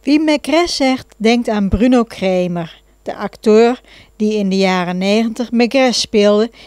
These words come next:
in de gelijknamige televisieserie naar de boeken van Georges Simenon. Wie wat ouder is, denkt misschien aan Rupert Davies, de acteur die van zestig tot drieënzestig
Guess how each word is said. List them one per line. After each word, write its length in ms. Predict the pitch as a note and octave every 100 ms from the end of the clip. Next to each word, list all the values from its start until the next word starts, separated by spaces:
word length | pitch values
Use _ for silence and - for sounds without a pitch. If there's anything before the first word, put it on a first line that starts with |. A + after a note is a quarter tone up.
| _
in 120 | - A#3+
de 100 | G#3+
gelijknamige 920 | A3 G#3 G3 G3 F#3+ G#3 G#3 A#3+ A3+
televisieserie 960 | G#3 F#3 E3+ G3+ G3+ G3 A3+ G#3 A3 A3 - _
naar 140 | D#4 D4
de 100 | G3+
boeken 360 | A3 A3 A#3+ -
van 240 | G#3 F#3+
Georges 520 | F#3+ F#3+ G3+ - -
Simenon. 560 | - A#3+ A#3 G3 F3+ F#3 _ _ _ _ _ _ - _ - - -
Wie 140 | D4
wat 160 | D#4 D4+
ouder 360 | D4+ E4 D4+
is, 240 | G#3+ A3+ B3+
denkt 260 | A#3+ B3
misschien 360 | A#3+ G#3+ - A#3
aan 240 | A3 G#3
Rupert 440 | G3+ B3 B3+ - -
Davies, 760 | G3 A#3+ A3 D#3+ F3 D#3+ - - _
de 120 | -
acteur 640 | - G#3 - A3 G#3+ A#3+ A#3+
die 160 | G3+ F3
van 180 | F3+ E3
zestig 500 | - B3+ - C4+ -
tot 200 | F3+ D#3+
drieënzestig 760 | G3+ A3+ A3 - A3 G3+